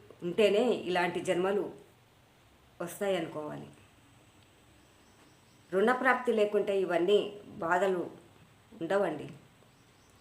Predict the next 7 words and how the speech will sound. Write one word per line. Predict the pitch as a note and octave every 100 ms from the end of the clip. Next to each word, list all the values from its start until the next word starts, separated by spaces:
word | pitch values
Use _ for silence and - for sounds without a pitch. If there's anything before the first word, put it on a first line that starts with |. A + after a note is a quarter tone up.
| _ _ -
ఒక్కొక్కసారి | - A#3 A#3 A#3 A3+
ఒక్కొక్కరు | A#3+ G#3+ A3 G#3+ G#3
అనుకుంటున్నారండి, | G3 F3+ F#3 G3+ A#3 A3+ G#3+ G3 F#3 E3+ G#3+
"పిల్లలు | - F#3 F#3+ B3
లేకపోతేనే | G3+ G#3 A3 G#3+ G#3+ G3+ G#3+
బాగుండు | F#3+ F3+ F#3 G3 F3+
కదా." | E3 D#3+ D#3+